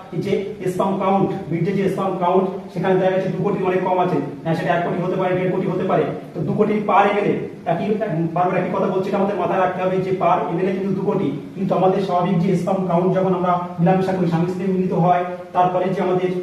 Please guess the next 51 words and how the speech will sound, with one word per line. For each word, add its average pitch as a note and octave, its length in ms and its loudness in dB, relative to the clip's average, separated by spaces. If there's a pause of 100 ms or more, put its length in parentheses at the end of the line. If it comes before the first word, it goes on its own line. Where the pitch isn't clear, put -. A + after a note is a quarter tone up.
(120)
আহ, E3 220 4 (460)
সিক্রেশন G3 400 0
হয়, F3+ 260 4 (180)
যেটা E3+ 140 2
বীর্যপাত F#3+ 480 2
হয়, E3 180 2
সেখানে F#3 220 -2
মোটামুটি F#3 340 0
অ্যাভারেজ F#3 320 0
আমরা F3+ 160 0
দেখেছি E3 320 -4
টু - 120 -6
পয়েন্ট F#3+ 200 0
ফাইভ F3 180 0
থেকে G3 140 -2
সেভেন F#3 280 -2
এম F#3 160 0
এল F#3 140 0
মতো, F3 240 -2 (200)
অর্থাৎ F3+ 300 0 (260)
দুই F#3 140 -4
দশমিক F#3+ 340 -2
চার E3+ 180 0
থেকে - 180 -4
সাত E3+ 200 0
এম F#3 60 -4
এল F#3 160 0
মতো F3+ 120 -2
বীর্য E3+ 300 -2
কিন্তু, F3+ 240 -2 (340)
আহ, D#3 200 0
সিক্রেশন F#3 360 -2
হয়। - 260 4 (260)
অ্যাভারেজ F3 300 2 (100)
মোটামুটি F#3+ 300 -2
আমরা F#3+ 180 0
বলতে F3+ 220 0
পারি F#3 280 2 (160)
যে F3+ 140 0
চার F3 180 4
এম F3+ 120 0
এল। D#3 120 0 (340)
তাহলে E3+ 260 0
মোটামুটি G3 360 0 (260)
সেই F#3+ 120 -2
চার - 180 2
এম F#3 60 -2
এল G3 120 0
হিসাবে G3 280 2 (260)
আমাদের F#3+ 300 0 (320)
স্পার্ম - 220 0